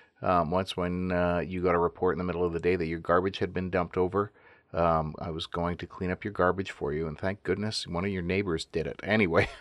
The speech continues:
<laughs> thank you, neighbor. Uh, and then I drove back, and I was looking at the, uh, places for lease.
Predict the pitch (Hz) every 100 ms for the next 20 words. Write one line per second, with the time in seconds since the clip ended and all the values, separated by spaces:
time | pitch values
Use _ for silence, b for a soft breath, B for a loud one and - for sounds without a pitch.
0 | B B B - 131 113 87 87 110 -
1 | B B B 110 104 107 110 123 156 143
2 | 139 156 147 113 113 110 101 143 147 139
3 | 113 90 101 101 101 92 - 87 95 85
4 | - 104 - - 90 92 92 -